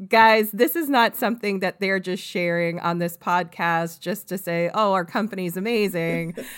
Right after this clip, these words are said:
Speaker 1: Like, this is something that they shared with us, not knowing that we were looking in, like, as we were preparing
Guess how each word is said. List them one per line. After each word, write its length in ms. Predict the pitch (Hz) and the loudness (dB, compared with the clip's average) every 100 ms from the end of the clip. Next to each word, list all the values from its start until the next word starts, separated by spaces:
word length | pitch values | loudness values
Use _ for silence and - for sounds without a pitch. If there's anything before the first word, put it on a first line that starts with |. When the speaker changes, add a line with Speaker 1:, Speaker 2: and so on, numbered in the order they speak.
| - - | -16 0
Speaker 1:
Like, 320 | 226 214 202 | 4 6 4
this 240 | 220 - 277 | 2 0 -2
is 100 | 302 | -4
something 320 | 294 330 269 | -4 -4 -4
that 160 | 269 | -4
they 160 | 226 220 | -4 -4
shared 720 | 226 - 214 208 208 202 196 240 170 | -6 -6 -4 -2 -2 -4 -4 -8 -6
with 260 | 214 294 | -4 -4
us, 520 | - 196 190 - - - | -2 0 0 -4 -12 -10
not 360 | 185 185 196 196 185 | -4 -2 -2 -6 -8
knowing 600 | 196 190 190 185 185 180 | -4 -2 0 -2 -4 -4
that 400 | 180 180 170 - | -2 -2 -4 -6
we 200 | 175 202 | -4 -2
were 320 | 190 180 170 - | 0 -2 -2 -6
looking 440 | 175 196 240 175 | -2 -2 -2 -4
in, 540 | - 208 185 180 175 175 | -2 0 0 0 -2 -4
like, 260 | 185 180 - | -2 -2 -2
as 260 | 185 196 208 | 0 0 -2
we 140 | 196 | -6
were 140 | 175 170 | -6 -8
preparing 840 | - 185 196 190 185 175 170 180 | -10 -8 -4 -2 -2 -2 -4 -8